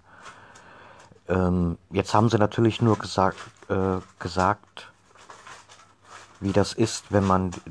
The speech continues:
die, die Lautsprecher benutzt, ne?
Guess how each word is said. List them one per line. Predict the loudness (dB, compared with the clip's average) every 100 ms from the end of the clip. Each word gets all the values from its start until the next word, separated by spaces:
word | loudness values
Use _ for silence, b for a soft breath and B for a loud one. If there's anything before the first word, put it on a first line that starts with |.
| -10
die, | -8 -6
die | -2 4
Lautsprecher | 4 2 -2 -2 0 0
benutzt, | 0 0 -2 -6 -14 -16 -18 -10
ne? | -8 -8